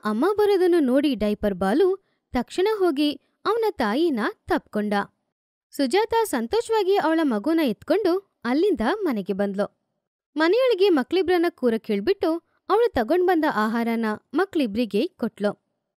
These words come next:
ಸುಜಾತ ಕೂಡ ಸ್ವಲ್ಪ ತಿಂದ್ಲು. ಹಾಗೆ ಊಟ ಮಾಡಿದ್ಮೇಲೆ ನೆಲದ್ ಮೇಲೆ ಚಾಪೆ ಹಾಕಿ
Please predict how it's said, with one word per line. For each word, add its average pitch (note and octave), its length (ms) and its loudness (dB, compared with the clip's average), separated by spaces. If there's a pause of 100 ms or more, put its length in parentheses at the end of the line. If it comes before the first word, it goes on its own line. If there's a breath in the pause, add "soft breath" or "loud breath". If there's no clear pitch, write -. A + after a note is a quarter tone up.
(140)
ಸುಜಾತ G4 480 0
ಕೂಡ F#4+ 240 2
ಸ್ವಲ್ಪ B3 340 -2
ತಿಂದ್ಲು. G#3+ 340 -2 (460)
ಹಾಗೆ F4+ 340 2
ಊಟ A3 260 0
ಮಾಡಿದ್ಮೇಲೆ G3 800 -2 (500)
ನೆಲದ್ G4 380 4
ಮೇಲೆ E4 300 6
ಚಾಪೆ A3 360 -2
ಹಾಕಿ E4+ 540 0